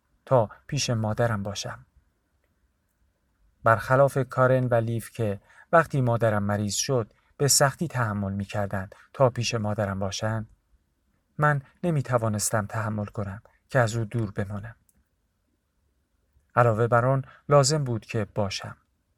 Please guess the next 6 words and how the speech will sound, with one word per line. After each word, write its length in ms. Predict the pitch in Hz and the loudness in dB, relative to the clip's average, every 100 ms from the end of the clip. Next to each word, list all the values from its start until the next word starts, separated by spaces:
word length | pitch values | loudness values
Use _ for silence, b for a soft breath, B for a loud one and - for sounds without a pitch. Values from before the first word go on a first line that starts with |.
| _ _ _ _ _ _ _ _ _ _ _ _ 156 | _ _ _ _ _ _ _ _ _ _ _ _ 0
ادی 360 | 151 170 165 b b 131 | 0 0 -6 b b 4
وقتهایی 520 | 131 120 - 139 131 | 4 4 2 2 2
که 180 | 127 123 | -2 -2
می‌توانست 760 | 113 123 113 113 120 123 - | 0 2 2 2 0 -2 -4
پیشش 380 | 165 - 113 - | -6 -4 -4 -6
بود، 280 | 98 101 | -12 -14